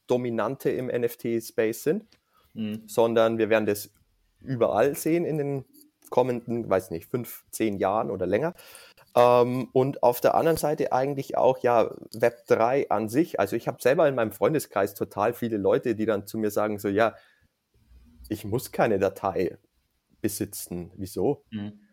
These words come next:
Speaker 1: Ich mein,
Speaker 2: Ja.
Speaker 1: wir sitzen zwar den ganzen Tag am Computer und arbeiten alle irgendwie digital oder die meisten, aber die sehen halt überhaupt keinen Need, dass man irgendwie,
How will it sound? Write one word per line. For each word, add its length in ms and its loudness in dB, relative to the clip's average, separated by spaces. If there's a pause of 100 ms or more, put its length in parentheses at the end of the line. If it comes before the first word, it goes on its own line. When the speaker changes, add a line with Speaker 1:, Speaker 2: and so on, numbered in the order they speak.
(160)
Speaker 1:
Ich 200 -12
mein, 360 0
Speaker 2:
Ja. 260 -8 (400)
Speaker 1:
wir 280 4
sitzen 300 -2
zwar 180 4
den 140 2
ganzen 320 0
Tag 300 -2
am 180 -2
Computer 720 2
und 280 -2
arbeiten 600 -2
alle 280 -4
irgendwie 360 -6
digital 600 -4
oder 160 0
die 120 -4
meisten, 540 -4 (420)
aber 360 4
die 140 -2
sehen 240 0
halt 120 2
überhaupt 380 0
keinen 340 -2
Need, 280 -4
dass 180 -2
man 160 -2
irgendwie, 640 -2